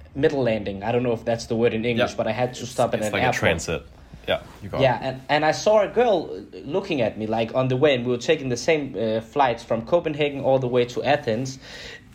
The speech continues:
Speaker 1: both in the country I middle landed in. I don't remember the country, to be honest. And in
Speaker 2: Mm-hmm.
Speaker 1: Athens, and then all of a sudden I see myself standing looking at her in the airport of Greece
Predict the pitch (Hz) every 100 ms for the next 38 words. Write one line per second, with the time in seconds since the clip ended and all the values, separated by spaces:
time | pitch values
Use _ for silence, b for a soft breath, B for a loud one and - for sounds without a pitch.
0 | - - - 202 202 147 147 135 175 170
1 | 147 131 160 175 135 117 113 113 113 120
2 | 131 127 120 117 113 104 104 110 - 92
3 | - - 92 90 80 - B B B 131
4 | 135 127 165 196 147 143 - 143 139 185
5 | - - - - - 180 143 180 165 135
6 | 175 165 139 - 170 - - 180 165 156
7 | 143 - 135 185 170 127 123 123 156 B
8 | B B B B - - 127 127 117 113
9 | 104 127 127 165 226 226 143 139 139 -
10 | 202 214 190 -